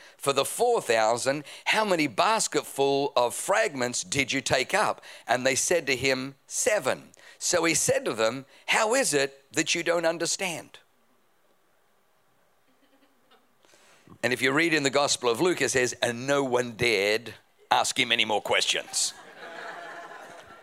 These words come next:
So Jesus is saying to the disciples, "Guys, guys," you know, they're, they're all complaining and piping. And he's like, "Listen." He says, "When, when, when, when we had,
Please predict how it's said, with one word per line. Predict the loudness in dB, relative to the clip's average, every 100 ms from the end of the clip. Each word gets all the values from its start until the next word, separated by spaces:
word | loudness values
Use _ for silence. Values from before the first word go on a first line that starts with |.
| -20 -20 -20 -20 -20 -20 -20 -20 -20 _ _ -20 -20 -20 -12
So | -2 0
Jesus | 2 2 2 2
is | 2 2
saying | 2 2
to | 2
the | 2
disciples, | 2 2 2 2 0
"Guys, | 2 2 2 2
guys," | 2 2 0 -4 -10 -8
you | -2 2
know, | 2 0
they're, | -4 -2 0
they're | 2 0
all | 0
complaining | -2 -2 2 2 0 -2
and | 0
piping. | -2 -2 -4
And | -4
he's | 0
like, | 0 0
"Listen." | 0 -2 -6 -18 _ _ -20 -20 -4
He | -2
says, | 0 0
"When, | 0 0
when, | 0
when, | 0 -2 0
when | -2 2
we | 2
had, | 4 4 2 0